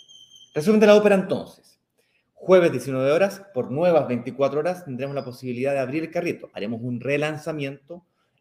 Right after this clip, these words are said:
en vivo, o sea, podrá invertir nuevamente. Dos, durante esta semana tendremos disponibles las clases. Y tres, esto es una grabación, nos encontramos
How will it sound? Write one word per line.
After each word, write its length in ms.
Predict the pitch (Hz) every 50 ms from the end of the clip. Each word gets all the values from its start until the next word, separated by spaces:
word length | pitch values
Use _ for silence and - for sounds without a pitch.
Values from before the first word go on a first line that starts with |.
| _ -
en 180 | 110 117 120 123
vivo, 240 | 123 117 98 87 82
o 40 | 85
sea, 220 | - 104 101 - -
podrá 400 | 104 110 113 123 131 139 - - 127
invertir 360 | 123 113 113 113 - 127 117
nuevamente. 460 | 120 117 113 104 90 87 80 - _ _ _ _ _ _ _ _ _ _ _ _ _ _ _ _ _ _ _ _ _
Dos, 480 | 104 110 147 156 143 117 - - - - - - _ _ _ _ _ _ _ _ _ _ _ _ _ _ _ _ _ _ _ _ -
durante 300 | 120 131 127 123 - 135
esta 160 | 135 135 123
semana 540 | 131 127 123 139 143 160 180 208 233 240 -
tendremos 340 | 123 120 113 131 139 143 127
disponibles 400 | 123 123 - 120 131 135 135 139
las 120 | 135 131
clases. 560 | - - 180 131 - - - - - _ _ _ _ _ _ _ _ _ _ _ _ _ -
Y 80 | 165
tres, 380 | 170 220 240 269 - - - - - - - - -
esto 220 | 170 170 - 165
es 80 | 147 156
una 160 | 151 143 131
grabación, 720 | 123 113 117 117 120 123 123 - - 196 202 220 220 - -
nos 160 | 135 120 -
encontramos 720 | 123 110 - 120 110 - 123 131 131 139 151 147 - -